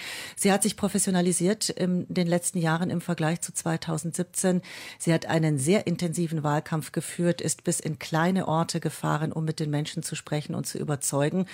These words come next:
Und sie hat das Thema Kaufkraft in den Mittelpunkt gestellt. Und das hat sich in den letzten Tagen als Wichtigstes herauskristallisiert in diesem Wahlkampf. Sie verspricht, den Franzosen ihr Geld zurückzugeben, so formuliert sie das immer.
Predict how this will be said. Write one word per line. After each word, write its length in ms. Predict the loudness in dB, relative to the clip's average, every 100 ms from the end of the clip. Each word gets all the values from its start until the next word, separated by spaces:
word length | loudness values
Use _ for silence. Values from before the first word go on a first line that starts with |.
| -10 -14 0
Und 240 | 4 4
sie 220 | 2 0 2
hat 180 | 0
das 160 | 0 -2
Thema 320 | -2 -2 -2
Kaufkraft 800 | -2 0 0 0 -2 -2 -2 -2
in 140 | -2
den 160 | 0 0
Mittelpunkt 520 | -2 -6 -6 -6 -4
gestellt. 560 | -4 -4 2 4 4 2 -4 -12 -6
Und 100 | 0
das 160 | 2 2
hat 100 | 2
sich 160 | 0 -2
in 100 | 0
den 120 | 0
letzten 460 | 0 0 -2 -4
Tagen 420 | -2 0 2 0 -2
als 340 | 0 0 2
Wichtigstes 600 | 0 0 -2 -2 -4 -2
herauskristallisiert 1000 | -2 -2 -2 -4 -4 -4 -2 -2 0 0
in 140 | -2
diesem 300 | -4 -4 -2
Wahlkampf. 500 | 0 0 0 -2 -2 -6 -14 -12
Sie 140 | -4 0
verspricht, 580 | 2 0 2 2 2 0
den 140 | 0
Franzosen 680 | 0 -2 -2 0 0 0 -2
ihr 180 | 2 2
Geld 400 | 2 2 4 4
zurückzugeben, 640 | 0 0 -2 -4 -2 -2 0
so 80 | -2
formuliert 460 | 0 0 2 0
sie 80 | -2
das 200 | -2 -2
immer. 340 | 0 2 2